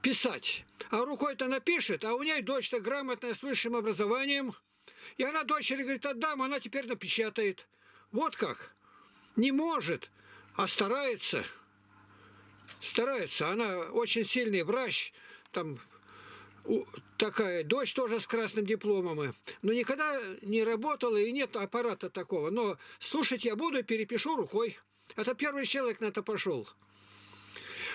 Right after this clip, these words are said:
В восьмидесятые годы, вот я вам скажу, Георгий, восьмидесятые годы, это ещё советская власть крепко стояла, ещё десять лет ей было.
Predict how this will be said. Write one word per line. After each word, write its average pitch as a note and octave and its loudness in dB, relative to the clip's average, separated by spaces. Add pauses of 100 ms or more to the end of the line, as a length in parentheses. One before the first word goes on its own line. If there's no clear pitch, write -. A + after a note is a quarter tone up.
(200)
В F#3+ 4
восьмидесятые C4+ 2
годы, A#3 0
вот A3 0
я C4 0
вам A#3 -2
скажу, B3 0
Георгий, D#3+ 2 (1080)
восьмидесятые C4 2
годы, A3 2
это A#3 -2
ещё C4+ 0
советская C4+ -2
власть C4 -4
крепко B3+ -2
стояла, E3+ -2 (120)
ещё A#3+ 0
десять A#3 -2
лет G#3+ 2
ей A#3 2
было. D3+ 2